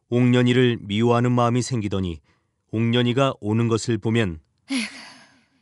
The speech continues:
Speaker 2: 저 원수의 것이 무슨 연분이 있어서 내 집에 왔나?
Speaker 1: 하면서 눈살을 아드득 찌푸리더라. 옥년이가 앉아도 그 눈살 밑, 서도 그 눈살 밑,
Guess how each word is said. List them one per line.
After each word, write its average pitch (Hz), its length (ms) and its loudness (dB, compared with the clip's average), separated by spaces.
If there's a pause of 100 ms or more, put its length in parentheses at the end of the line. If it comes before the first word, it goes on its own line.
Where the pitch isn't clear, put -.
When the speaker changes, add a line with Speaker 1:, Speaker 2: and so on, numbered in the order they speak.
(520)
Speaker 2:
저 180 220 -10
원수의 165 600 -8
것이 - 380 -12 (360)
무슨 233 440 -2
연분이 220 380 -4
있어서 220 440 -10
내 226 200 -2
집에 214 220 -12
왔나? 190 440 -12 (640)
Speaker 1:
하면서 104 580 -2 (300)
눈살을 117 640 0 (100)
아드득 101 600 -2
찌푸리더라. 101 720 -8 (1600)
옥년이가 127 920 4
앉아도 110 560 0
그 131 160 -2
눈살 117 480 -2
밑, 90 200 -6 (400)
서도 113 640 -2
그 - 140 -2
눈살 110 540 0
밑, 87 180 -8